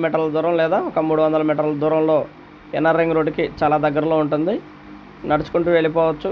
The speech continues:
విజయ్ డిజిటల్స్ దగ్గరికి. రెడ్డిపాలెం రోడ్డుకి చాలా దగ్గరలో ఉంటుంది.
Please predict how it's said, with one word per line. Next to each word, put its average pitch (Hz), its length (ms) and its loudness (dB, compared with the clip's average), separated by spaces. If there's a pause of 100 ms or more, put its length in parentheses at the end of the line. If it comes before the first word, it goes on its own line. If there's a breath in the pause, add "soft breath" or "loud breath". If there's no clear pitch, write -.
విజయ్ 160 260 0
డిజిటల్స్ 160 380 -2 (500)
దగ్గరికి. 156 340 0 (1400)
రెడ్డిపాలెం 165 400 4
రోడ్డుకి 160 280 0
చాలా 160 200 2
దగ్గరలో 156 320 0
ఉంటుంది. 147 300 -2